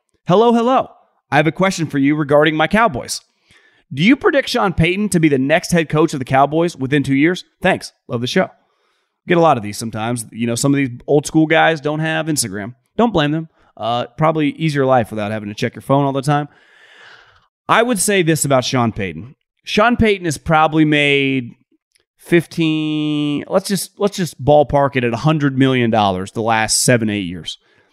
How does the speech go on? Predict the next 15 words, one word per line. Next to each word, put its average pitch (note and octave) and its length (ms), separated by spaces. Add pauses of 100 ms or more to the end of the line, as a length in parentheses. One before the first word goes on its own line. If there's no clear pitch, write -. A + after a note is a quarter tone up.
(100)
Now, G#3+ 180
after F#3+ 200
taxes C3+ 340
and B2+ 80
everything, A#2+ 360
he's F3+ 200
got E3 280
millions F3 640
upon C3+ 320
millions B2+ 340
of A#2 80
dollars G#2+ 320
in G2+ 80
the G2 60
banks. F#2 380